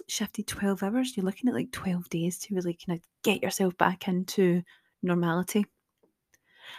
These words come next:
And you might even experience some mild symptoms of jet lag when the clocks go backwards and forwards. And that brings us back to the sad syndrome. Do you see what I did there?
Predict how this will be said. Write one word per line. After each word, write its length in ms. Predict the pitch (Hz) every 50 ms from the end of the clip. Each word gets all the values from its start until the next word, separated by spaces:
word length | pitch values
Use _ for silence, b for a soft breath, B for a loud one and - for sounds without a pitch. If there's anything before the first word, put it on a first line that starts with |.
| B B
And 300 | B 214 208 208 214 -
you 80 | 233 220
might 160 | 226 247 -
even 260 | - - 285 262 269
experience 800 | 269 254 262 - - - 208 196 202 196 196 202 190 - - -
some 320 | - - - 208 190 185 185
mild 320 | 180 170 185 202 220 220
symptoms 440 | - - 220 226 220 - 247 240 233
of 80 | 233
jet 200 | 226 247 233 220
lag 280 | - 262 262 269 254 - B B B B B B B -
when 400 | 226 208 202 196 196 202 196 - - _ _ _ -
the 160 | 208 196 190
clocks 440 | 180 - - - 208 190 - - -
go 140 | - - 196
backwards 440 | 185 196 190 190 - 233 220 - 226
and 120 | 208 202
forwards. 480 | - 233 254 262 330 320 - - - - B B B B B B B B
And 160 | - 214 214
that 160 | 226 226 240 247
brings 220 | 240 220 220 208
us 80 | 208 185
back 300 | - 185 175 - - -
to 400 | - - 185 180 175 170 - - _ -
the 160 | 180 165 165
sad 300 | - - - 170 165 165
syndrome. 400 | - 196 190 185 208 208 208 -
Do 60 | -
you 40 | 247
see 140 | 247 - 285
what 120 | 285 294
I 20 | 285
did 180 | 294 302 302
there? 180 | 339 349 349 330